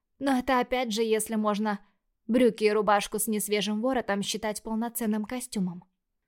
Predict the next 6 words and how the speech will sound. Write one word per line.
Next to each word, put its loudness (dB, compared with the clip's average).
Добавить 2
к -10
этому -2
мутный, -2
нетвердый 0
взгляд, -6